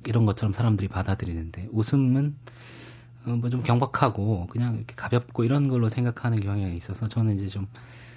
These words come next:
그게 아니라 웃음이라는 것도 어떤 의미들을 담고 있다라는 이야기들을 좀 하고 싶어서, 뭐, 거기에 관련된 뭐, 논문이나 책도 좀 내고 그랬었는데요. 그러다가 이제 어느 날 그 후배가 쓴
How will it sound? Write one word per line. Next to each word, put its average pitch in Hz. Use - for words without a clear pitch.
그게 117
아니라 104
웃음이라는 113
것도 104
어떤 107
의미들을 113
담고 98
있다라는 101
이야기들을 95
좀 95
하고 123
싶어서, 98
뭐, 90
거기에 98
관련된 92
뭐, 95
논문이나 98
책도 -
좀 95
내고 90
그랬었는데요. 90
그러다가 143
이제 123
어느 117
날 117
그 104
후배가 139
쓴 101